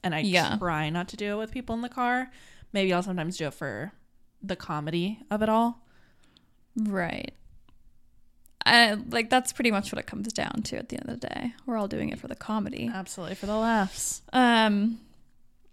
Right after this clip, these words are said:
Speaker 2: <laughs> I won't name names, but someone that I dated from London,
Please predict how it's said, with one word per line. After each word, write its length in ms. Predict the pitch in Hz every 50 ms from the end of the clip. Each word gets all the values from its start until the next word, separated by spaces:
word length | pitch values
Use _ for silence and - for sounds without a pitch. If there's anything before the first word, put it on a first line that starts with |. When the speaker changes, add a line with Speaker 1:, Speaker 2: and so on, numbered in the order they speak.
| _ _ _ - - - _ - _ _ _ _ _
Speaker 2:
<laughs> 100 | - 233 240 269 277 - - - - - - - - - - - - - - - - - - - - - - -
I 100 | 226 214
won't 160 | 208 202 214
name 180 | 226 220 220 220
names, 360 | 208 202 185 196 196 214 202
but 340 | - 190 175 175 - - -
someone 280 | - 220 190 185 180 180
that 100 | 185 185
I 80 | 185 185
dated 520 | 214 214 214 208 196 202 220 214 - -
from 420 | - - 233 214 190 185 190 196 208
London, 540 | 202 196 196 190 190 185 196 226 220 233